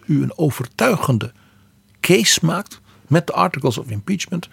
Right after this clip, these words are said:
zal ik strikt constitutioneel handelen en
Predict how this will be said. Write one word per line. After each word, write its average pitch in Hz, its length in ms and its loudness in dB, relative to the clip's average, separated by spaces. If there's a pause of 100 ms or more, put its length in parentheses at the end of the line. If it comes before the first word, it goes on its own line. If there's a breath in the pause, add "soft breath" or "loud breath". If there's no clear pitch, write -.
(160 soft breath)
zal 120 360 0
ik 170 240 -4
strikt - 640 -2
constitutioneel 135 960 -2 (440 soft breath)
handelen 135 420 0 (400 soft breath)
en - 180 -10